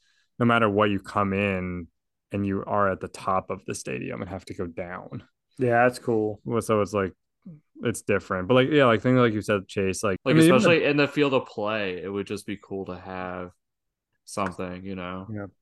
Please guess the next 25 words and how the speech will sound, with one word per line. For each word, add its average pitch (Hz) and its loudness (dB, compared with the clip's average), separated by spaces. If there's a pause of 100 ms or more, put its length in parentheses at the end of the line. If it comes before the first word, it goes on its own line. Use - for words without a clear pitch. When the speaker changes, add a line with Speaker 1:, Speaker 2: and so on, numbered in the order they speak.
(360)
Speaker 1:
I 117 2
saw 135 6
there's 156 6
a 143 -2
Japan 113 0
stadium 95 0
that 90 -2 (260)
is 101 -4
built 92 -2
pretty 95 -4
recently. 90 -6
They 90 -6
have, 104 -4
like, 113 0
a 92 -2 (580)
giant 98 -2
shopping 90 -4
mall 95 -8
attached - -10
to 95 -8
the 90 -8
stadium. 107 -10
<laughs> - -18
Speaker 3:
That's 87 -10
crazy. 87 -12